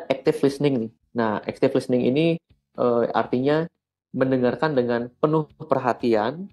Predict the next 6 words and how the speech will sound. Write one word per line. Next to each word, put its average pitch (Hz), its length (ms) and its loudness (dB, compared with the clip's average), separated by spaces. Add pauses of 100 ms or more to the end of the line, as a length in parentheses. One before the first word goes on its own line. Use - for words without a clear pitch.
terhadap 117 560 -2
feedback-feedback, 135 800 2 (320)
kemudian 113 400 -2
kebutuhan 117 640 0
user 147 320 2
apa 127 560 0